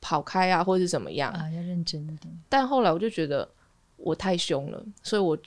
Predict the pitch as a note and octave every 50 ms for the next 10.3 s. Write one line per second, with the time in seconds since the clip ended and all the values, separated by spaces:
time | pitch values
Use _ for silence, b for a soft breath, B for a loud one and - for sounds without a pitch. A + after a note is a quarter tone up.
0 | - - - F#3 E3 - - - F#3 F#3 F3 D#3+ C#3+ - - - - D#3 E3 -
1 | F#3 E3+ D3 G2+ F3 - F3+ D#3+ D#3+ - - E3 D3 E3+ - D#3+ D3 C3+ - -
2 | F3+ D3+ B2+ G#2 - - - C#3+ B2+ C3+ - b b b b b b b b b
3 | b b _ - F#3 F3 E3+ D#3+ - - _ _ _ - E3 D3+ - D#3 - -
4 | - - F#3 F#3+ G3 G3+ G#3 G#3 - E3 - - - - - G3 F3+ E3 E3+ -
5 | E3+ - - C4 - b b b b - - A3+ G3+ F#3+ - - A3 A3+ G3 -
6 | - - - - - - - - C4 B3+ G#3+ F3 F3+ G3 G#3 F#3 G#3 A3+ A3 F3+
7 | - - G#3 F3+ F3 E3+ E3 G3+ C#4+ D4+ D4+ B3+ A3+ A#3+ A#3+ A3 G#3 F#3+ D#3 A#3
8 | G#3 G3+ G3+ F#3+ F#3+ A#3 A3+ G#3 E3 C3 A#2 E3+ F3+ F#3 F3+ F3+ F3+ - - E3+
9 | E3 - E3 - - - - - - - D#3+ - F#3+ F#3+ F#3+ G3 G3+ G3 - -
10 | F#3+ F3 F3 E3+ F3 G3+